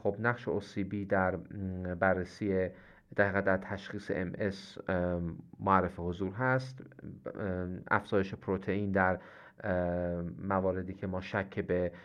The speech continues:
ام، میلیت های عفونی داشته باشیم در کنار افزایش وایت بی سی خب، اه، کمک کننده هست. افزایش، ام، بیش از حد وایت بی سی های سی اس اف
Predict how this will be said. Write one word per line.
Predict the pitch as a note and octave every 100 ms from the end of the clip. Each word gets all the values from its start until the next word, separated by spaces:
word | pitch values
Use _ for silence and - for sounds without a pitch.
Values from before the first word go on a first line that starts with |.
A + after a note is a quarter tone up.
| - - -
ام، | F#2 F2+ F2
میلیت | F#2+ F#2 F2+ F2+
های | - G#2 F#2+ F#2+
عفونی | - - G#2 G#2
داشته | A#2 A#2 - A2+
باشیم | G#2+ G#2+ G#2+ G2
در | F#2+
کنار | F#2+ F#2+ F#2
افزایش | F2+ - - F#2 F2+ -
وایت | F2 E2+ E2+
بی | F2
سی | - F#2
خب، | F#2+ F#2+ F2+ - - -
اه، | G#2+ G#2
کمک | G#2 F#2+
کننده | G2 G2+ F2+ G2 C#3
هست. | C#3+ C#3 - - - -
افزایش، | - A#2 - B2 A2+ A2+ -
ام، | A2 G#2 F#2+ C2+ C2 - G2+ F#2 F#2 F#2 F2
بیش | G#2 G2+
از | G#2+ G2
حد | - C3 C3 G2+
وایت | F#2+ F#2+ F#2 -
بی | G2
سی | F#2+ G2
های | A2 G#2
سی | F#2+ - F2+
اس | F2
اف | G#2